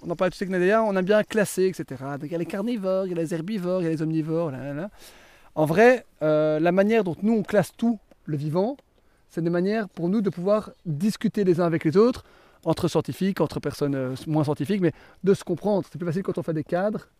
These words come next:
c'est le principe des stéréotypes, et cetera, que quand on, on individualise à chaque fois tout. Et donc, les carnivores ne sont pas exclusivement des mangeurs de viande, les herbivores ne sont pas toujours exclusivement des mangeurs de, d'herbes, et cetera, et cetera.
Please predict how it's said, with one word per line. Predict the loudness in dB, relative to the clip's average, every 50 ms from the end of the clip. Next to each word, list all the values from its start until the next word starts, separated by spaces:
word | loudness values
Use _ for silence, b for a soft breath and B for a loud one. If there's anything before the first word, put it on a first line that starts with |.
| _ -16
c'est | -14
le | -12
principe | -10 -8 -6 -6
des | -6 -6
stéréotypes, | -8 -8 -10 -8 -6 -6 -6 -6
et | -6 -8
cetera, | -10 -8 -6 -6 -6 -6 -8 B B B B B
que | -2 2
quand | 4 4 4 4
on, | 4
on | 4 4 4 4 4 4
individualise | 6 6 6 6 6 6 6 4
à | 0
chaque | -2 -6 -8
fois | -10 -8
tout. | -6 -6 -6 -6 B B B B B B B B
Et | 0
donc, | 0 0 0 -2 -2
les | -2 -2
carnivores | -2 -2 -4 -4 -2 -2 -2 -2
ne | -4
sont | -6 -8 -8
pas | -10 -10 -10 -12 -16 _ _ -20 -16 _
exclusivement | -12 -12 -10 -8 -8 -6 -6 -4 -4 -4 -2 -2 -2
des |
mangeurs | -2 -2 -2 -4 -4 -4
de | -4
viande, | -2 -2 -2 0 0
les | 0 -2
herbivores | -2 -2 -2 0 0 -2
ne | -2
sont | -4
pas | -6 -6
toujours | -6 -6 -6 -6 -6
exclusivement | -8 -10 -10 -10 -10 -8 -8 -8 -8
des | -10 -10
mangeurs | -10 -10 -10 -10 -10 -10
de, | -10 -10 -10 -10 -10
d'herbes, | -12 -12 -12 -12 -12 -14
et | -14
cetera, | -16 -16 -18 -18 -18 -18
et | -20 _
cetera. | -16 -12 -12 -12